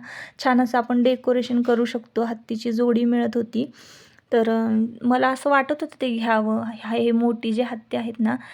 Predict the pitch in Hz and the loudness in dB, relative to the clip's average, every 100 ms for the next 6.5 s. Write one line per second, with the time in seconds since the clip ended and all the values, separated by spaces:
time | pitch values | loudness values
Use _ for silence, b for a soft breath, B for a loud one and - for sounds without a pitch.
0 | B - 240 220 254 254 285 269 233 226 | B -4 -2 0 -2 0 0 0 0 -2
1 | 220 233 226 226 226 214 240 240 247 247 | 0 -2 -4 -4 -2 4 4 4 2 2
2 | 233 233 226 233 220 - 220 214 226 226 | 2 -2 -2 -2 -4 -4 -4 -2 0 0
3 | 226 220 226 226 240 226 240 226 233 226 | 0 0 0 -2 -4 -2 -2 0 0 0
4 | 226 226 220 226 233 233 233 233 226 - | -2 0 0 0 -6 -6 -6 -8 -8 -4
5 | 226 220 - 233 233 240 233 226 233 247 | -2 -2 -4 -4 -2 -2 -2 -4 -4 -2
6 | 214 226 - - | -4 -4 -6 -8